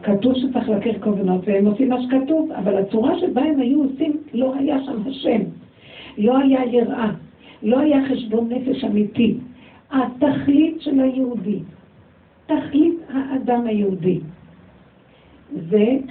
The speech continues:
להיות קשור עם הקדוש ברוך הוא בדרגות דקות, דבקות, זה עניין של בית המקדש. דקות הדבקות, לא מספיק רק לדעת.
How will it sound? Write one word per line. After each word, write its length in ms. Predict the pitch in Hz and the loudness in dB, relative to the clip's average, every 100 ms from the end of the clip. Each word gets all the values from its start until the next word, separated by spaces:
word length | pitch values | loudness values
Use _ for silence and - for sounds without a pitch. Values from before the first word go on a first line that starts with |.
| - - - - | -16 -20 -16 -2
להיות 540 | 208 208 247 330 - - | 2 4 4 2 -2 -4
קשור 640 | 226 - - 285 - - - _ - | -4 -4 0 0 0 -6 -14 _ -6
עם 140 | 220 | -4
הקדוש 340 | 208 214 214 | -2 -2 -2
ברוך 380 | 185 220 240 - | -2 0 0 0
הוא 120 | 254 | -2
בדרגות 720 | 196 196 180 202 190 180 277 285 - 196 | 0 0 0 0 0 0 0 0 -4 -2
דקות, 540 | 208 - - 220 - | -2 0 0 0 -2
דבקות, 640 | - 190 220 226 277 247 - - | -6 0 2 2 2 0 -2 -6
זה 180 | 202 269 | -2 -2
עניין 280 | - 214 240 | -2 -4 -4
של 120 | - | -4
בית 260 | - 214 214 | -2 -2 -2
המקדש. 680 | 190 190 - 175 170 - - _ _ - - _ _ - | -6 -6 -4 -4 -4 -12 -18 _ _ -20 -20 _ _ -2
דקות 540 | 214 - 294 302 - - - | -2 -2 0 0 0 -6 -4
הדבקות, 760 | 196 170 196 196 247 - - - _ _ _ _ - | -4 -2 -2 0 -4 -4 -10 -20 _ _ _ _ -6
לא 240 | 240 320 | -2 0
מספיק 360 | 381 - 254 247 | -2 -2 -2 -2
רק 240 | 202 185 | -4 -4
לדעת. 420 | 190 170 175 160 | -4 -4 -2 -2